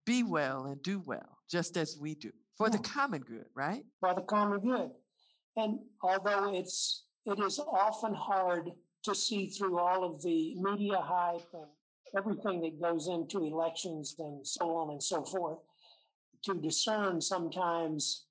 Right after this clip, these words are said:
Speaker 2: the real motives of leaders, it's very important for, for all of us citizens to try to understand those motives so that when we elect, when we vote for people, it, it's not because they are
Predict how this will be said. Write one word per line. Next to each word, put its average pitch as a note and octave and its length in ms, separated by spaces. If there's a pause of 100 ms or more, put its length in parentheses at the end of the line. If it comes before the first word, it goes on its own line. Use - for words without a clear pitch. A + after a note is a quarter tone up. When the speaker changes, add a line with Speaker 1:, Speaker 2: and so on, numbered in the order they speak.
Speaker 2:
the F3+ 100
real F3 380
motives F3 420
of C3+ 140
leaders, D3+ 580 (380)
it's F3 200
very G3+ 320
important F#3 540
for, E3+ 320 (360)
for G#3+ 340
all G3+ 180
of D3+ 140
us D#3 220
citizens G#3 880 (360)
to G#3 80
try B3 280
to B3+ 60 (140)
understand G#3 920 (240)
those E3+ 340
motives E3 500
so F#3+ 320
that E3+ 200 (340)
when F#3+ 280
we G3 300
elect, G3+ 540 (100)
when F#3 180
we F#3 200
vote B3 280
for F#3 160
people, D#3 580 (240)
it, F3+ 100 (240)
it's F#3+ 280
not B3 360
because F#3+ 720
they F#3+ 280
are E3+ 340